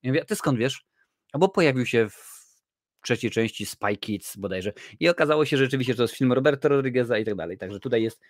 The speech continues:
y, y, tenże film. Y, co dalej? Troszeczkę, że tak powiem, staroci, czyli Abbott i Costello. Dobrze wiecie, że ja kocham takie filmy, y, no, bracia Marx, Charlie Chaplin, Buster Keaton. To jest akurat Buck, y,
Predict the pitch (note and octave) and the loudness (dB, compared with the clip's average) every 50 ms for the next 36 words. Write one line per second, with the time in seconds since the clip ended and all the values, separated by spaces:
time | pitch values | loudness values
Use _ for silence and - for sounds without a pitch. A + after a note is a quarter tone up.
0 | - _ - - - - G#2+ G#2+ G#2 G#2 G#2+ G#2+ A#2 A2 A2 _ _ - B2+ A#2 | -20 _ -16 -16 -12 -6 -2 0 0 0 -2 -2 -6 -10 -10 _ _ -6 -4 -4
1 | A2+ G#2+ G2+ F#2+ - - - F3+ G3 G3 F#3+ _ _ _ _ _ _ _ _ _ | -4 -6 -8 -10 -10 -6 -4 -4 -4 -4 -6 _ _ _ _ _ _ _ _ _
2 | _ _ _ _ _ _ _ _ _ _ _ _ _ _ _ _ _ _ _ _ | _ _ _ _ _ _ _ _ _ _ _ _ _ _ _ _ _ _ _ _
3 | _ _ _ _ _ _ - A#2 A2+ A#2 A#2 A2+ _ - - - - _ _ - | _ _ _ _ _ _ -4 0 2 2 2 0 _ -12 -20 -20 -20 _ _ 0
4 | - C3+ C3 B2 B2 A#2 A#2 G#2+ G#2 G2+ - B2 A2 B2 A2+ - - A#2 A2+ G#2 | 2 4 4 6 4 4 4 2 0 -4 -6 -8 -8 -8 -4 0 2 2 2 2
5 | - G#2+ - - A2+ A2 A2+ A2 - - - _ - G#2+ G#2 - - - G#2+ A#2 | -2 -2 2 2 2 2 2 -2 -8 -18 -16 _ -8 -6 -6 -4 0 0 4 4
6 | C#3+ D#3+ D#3 - D3+ C3 - C#3+ C#3 C3 C3 C3 C3 - - _ _ _ - C3 | 4 4 4 0 -4 -2 -2 0 2 4 2 2 2 -2 -16 _ _ _ 2 4
7 | C3+ C#3+ D3 D#3+ D#3 - D3 - - C3 - - C3+ C3 B2+ A#2+ G#2+ G2 F2+ F2 | 6 8 6 6 6 4 -4 -2 -2 0 4 8 10 10 10 10 6 2 0 -2
8 | - _ - A#2 A#2 A2+ A2+ A2+ A2 - A2+ G#2+ A2 G#2 - - A2 B2 A2 G#2+ | -8 _ -2 -2 0 2 2 0 2 2 2 2 2 0 0 0 -2 -2 0 -2
9 | G#2 - G#2 - A2 A#2 A2+ G#2+ G#2 G#2 G#2 G#2+ A2 G#2+ G#2+ G2 F#2+ - - D#2+ | -4 -6 -6 -6 -2 -2 0 2 2 2 2 2 2 0 -2 -4 -8 -10 -10 -8
10 | - F#2+ D#2+ - G#2 G2+ G#2 G#2 G#2 F#2+ - G2+ A2+ B2 A#2+ - - - A2 G2 | -8 -8 -10 -14 -16 -12 -8 -6 -6 -4 -2 2 4 4 4 4 0 -4 -4 -2
11 | F#2 - B2+ G#2+ A2 G#2+ G#2+ - G#2 G#2 - B2+ B2+ B2 - - - - - - | 2 2 2 2 2 -2 -4 -4 -4 -8 -4 -4 -6 -6 -6 -12 -20 -20 -20 -12
12 | - - C3 C3 C3 C#3 C3 C3 - A2 G#2 G#2+ B2 D3+ - - - C3 A#2+ A#2+ | -4 -2 0 2 4 2 2 0 -4 -6 -4 2 0 0 0 2 2 4 2 2